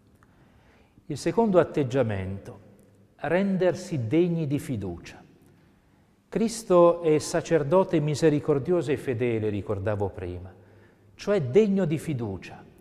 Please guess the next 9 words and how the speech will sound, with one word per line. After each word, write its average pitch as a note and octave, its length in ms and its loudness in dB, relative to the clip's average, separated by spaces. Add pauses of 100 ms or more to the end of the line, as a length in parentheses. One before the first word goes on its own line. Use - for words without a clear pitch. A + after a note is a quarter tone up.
(540)
Perché B2 800 -4
Gesù A#2 400 -2
è B2 140 2
degno C3+ 340 -2
di A2+ 120 -4
fiducia? F#2+ 540 -8 (920)
Perché G3 560 -2
è E3+ 240 -4
affidabile, A#2 880 -4